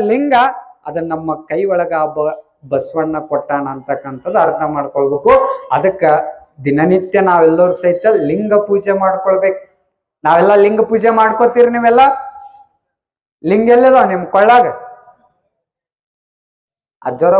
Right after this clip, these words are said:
ಗುರುಗಳು ದೀಕ್ಷೆ ಕೊಟ್ಟಾರ್ರಿ, ದೀಕ್ಷೆ ತಗೊಂಡೇನ್ರಿ. ವರ್ಷಕ್ಕೊಮ್ಮೆ ಯಾವಾಗಾರ ತೆಗಿತೇವ್ರಿ. ಇಲ್ಲ, ಚಂದಾಗ ಅದನ್ನ ಗೂಟಕ್ಕೆ ಹಾಕ್ಯವ್ರಿ. ಶಿವರಾತ್ರಿಗೊಮ್ಮೆ ಏನ್ರ ಅವಾಗ ನೆನಪಾದಾಗ ಅಟ್ಟ ತೆಗಿತಿರ್ತೇವ್ರಿ ಅಂತ. ಹೌದೇನ?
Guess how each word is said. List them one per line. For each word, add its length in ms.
ಗುರುಗಳು 340
ದೀಕ್ಷೆ 360
ಕೊಟ್ಟಾರ್ರಿ, 460
ದೀಕ್ಷೆ 260
ತಗೊಂಡೇನ್ರಿ. 520
ವರ್ಷಕ್ಕೊಮ್ಮೆ 720
ಯಾವಾಗಾರ 320
ತೆಗಿತೇವ್ರಿ. 500
ಇಲ್ಲ, 240
ಚಂದಾಗ 520
ಅದನ್ನ 220
ಗೂಟಕ್ಕೆ 400
ಹಾಕ್ಯವ್ರಿ. 400
ಶಿವರಾತ್ರಿಗೊಮ್ಮೆ 800
ಏನ್ರ 180
ಅವಾಗ 240
ನೆನಪಾದಾಗ 560
ಅಟ್ಟ 140
ತೆಗಿತಿರ್ತೇವ್ರಿ 760
ಅಂತ. 120
ಹೌದೇನ? 320